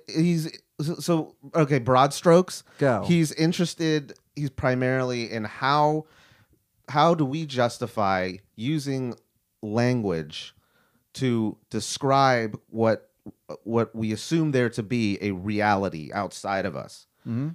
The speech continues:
Speaker 1: Because when you try to, like, explain, well, how do you, how do you explain the connection between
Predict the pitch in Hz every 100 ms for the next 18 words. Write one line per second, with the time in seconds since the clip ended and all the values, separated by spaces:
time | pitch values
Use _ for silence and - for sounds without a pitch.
0 | - 113 139 120 107 - _ _ _ 120
1 | 127 120 - 147 160 160 - 131 120 107
2 | 107 - - 123 120 113 110 123 143 139
3 | 131 143 147 143 123 - 127 117 110 107
4 | 104 - 87 82 110 104 95